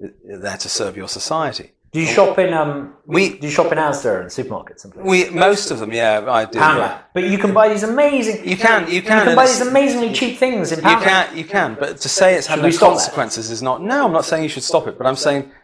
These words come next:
Speaker 1: to say there's been no consequences is wrong. The,
Speaker 2: Oh,
Speaker 1: the
Speaker 2: there've
Speaker 1: ro-,
Speaker 2: been consequences, but I
Speaker 1: there's
Speaker 2: think they've been
Speaker 1: certainly
Speaker 2: benign.
Speaker 1: have been. I don't, no, I don't think, I don't think they've all been benign, Douglas. That's the point. I don't think they've been all benign. And I think the,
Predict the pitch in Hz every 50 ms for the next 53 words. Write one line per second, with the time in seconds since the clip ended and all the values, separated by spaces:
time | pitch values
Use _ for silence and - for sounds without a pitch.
0 | _ _ - - - 170 160 160 143 131 117 131 131 131 123 120 - 147 147 139
1 | - - - - 104 92 - - 87 85 87 - 87 82 78 - _ _ _ _
2 | _ _ _ _ 127 127 123 123 - - - 143 139 139 - 180 214 208 - -
3 | 143 - - - - 131 135 156 147 - 143 127 - - 202 202 190 143 156 165
4 | 147 131 117 101 101 - _ _ _ _ _ 135 147 165 185 190 190 185 156 151
5 | 156 160 156 151 156 147 165 156 135 120 135 147 156 151 147 139 135 135 131 127
6 | 131 131 131 123 113 107 98 95 92 - 85 85 82 80 82 82 _ 90 - 87
7 | - - 120 107 - - - - 110 98 90 92 107 107 113 139 135 127 135 131
8 | 120 123 - 117 117 - - 127 120 117 113 107 - - 107 101 95 90 85 -
9 | - - - - 113 131 139 147 - 196 - 156 156 165 160 - 175 170